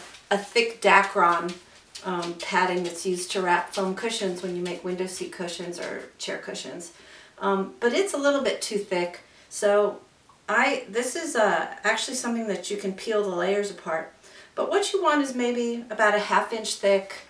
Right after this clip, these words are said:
quilt batting. And this one, as you can see, has some nice body to it. It's,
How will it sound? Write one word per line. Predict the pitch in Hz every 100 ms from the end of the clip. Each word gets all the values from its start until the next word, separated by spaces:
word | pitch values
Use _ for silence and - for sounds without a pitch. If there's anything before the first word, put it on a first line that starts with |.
| - - - _
quilt | - 202 190
batting. | 175 170 170 165 180 - - 240
And | 240
this | 247 -
one, | 233 220 220
as | 208 202
you | 202
can | 202
see, | 180 - 196 190 185 - - - - - - -
has | - 226 214
some | - 196
nice | 180 190
body | - 175 190 175
to | 170 - 165
it. | 156 -
It's, | - - - -